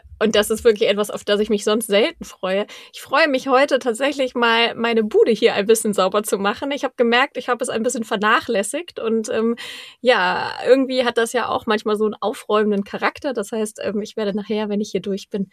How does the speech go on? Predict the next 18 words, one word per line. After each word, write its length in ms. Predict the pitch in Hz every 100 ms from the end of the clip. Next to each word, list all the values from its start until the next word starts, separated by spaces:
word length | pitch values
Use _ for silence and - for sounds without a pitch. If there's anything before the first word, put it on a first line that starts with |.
| - - _
dann 240 | 180 190
einmal 500 | - 196 185 185 185 -
ordentlich 520 | 196 220 208 220 -
durchstaubsaugen 1200 | 247 277 - - 190 208 240 196 190 208 214 220
und 340 | - 202 202 -
dann 140 | 170
vielleicht 320 | 196 175 175
auch 60 | -
noch 140 | 190
einen 80 | 202
kleinen 200 | - 190
Spaziergang 520 | - 190 - 180 175
draußen 380 | 151 196 156 -
machen. 300 | 196 190 190 -
Hier 160 | -
ist 100 | 190
nämlich 260 | 180 185 -
auch 160 | 185